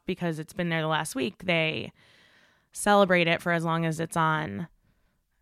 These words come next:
the list. And so I'm like, okay, well, now do we, should we do that? And so I've been thinking about it a little bit, and I think I'm going to do that. So we have the bodysuit, and we have the pasta necklace, and we have the Merit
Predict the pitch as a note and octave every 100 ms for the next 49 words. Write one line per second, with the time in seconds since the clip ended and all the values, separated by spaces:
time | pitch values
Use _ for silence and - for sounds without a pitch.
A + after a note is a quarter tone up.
0 | _ F#3 F#3 C#4+ - F3+ - - F#3 F#3
1 | F3+ F3 E3+ E3 F#3 G#3 E3+ E3 E3 E3
2 | E3+ E3+ E3+ - E3+ F3 D#3+ D#3 - G2
3 | - - - - - E3+ E3 D#3 D#3 E3+
4 | D#3+ E3 D#3+ D#3 D#3 D3+ D3 D3+ - E3+
5 | G#2 E3 E3 F3+ F#3+ D4 E4 C#4 F#3 E3
6 | D#3 - - F3+ F#3 F#3 G3+ A3 C4+ A#3+
7 | G#3 F3+ D#3+ E3 F3 F3 F3+ F#3+ - C#4+
8 | - G3 F3 E3+ D#3+ E3 F3 F#3 F#3 F#3
9 | G3 F3+ F#3 G3+